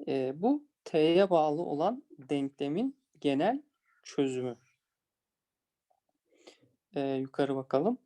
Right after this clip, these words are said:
Yani iki denkleminin çözümünü elde ettik. E, şimdi dönüşümü geri alacak olursak, yani ne diyeceğiz? Burada gördüğünüz gibi, e, x eşittir E üzeri T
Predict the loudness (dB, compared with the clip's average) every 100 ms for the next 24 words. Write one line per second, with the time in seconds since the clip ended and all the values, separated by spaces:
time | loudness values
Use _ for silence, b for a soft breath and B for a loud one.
0 | _ -2 0 2 0 -4 4 8 8 6
1 | 0 0 0 -4 -6 -2 -2 -2 -6 -6
2 | -10 _ _ _ _ -4 -2 -2 -4 -4
3 | -10 -10 -16 _ _ _ _ 2 4 4
4 | 6 6 8 10 10 8 8 8 8 8
5 | 10 8 6 0 -4 -6 -8 -10 0 0
6 | 0 _ _ _ -2 2 2 2 0 0
7 | -2 2 2 2 -8 _ -4 2 4 4
8 | 2 _ 0 0 2 0 0 0 0 2
9 | 0 -2 _ _ _ -12 -2 0 0 -2
10 | 0 0 0 0 2 2 -2 0 0 4
11 | 4 6 6 6 6 4 0 _ 4 8
12 | 8 6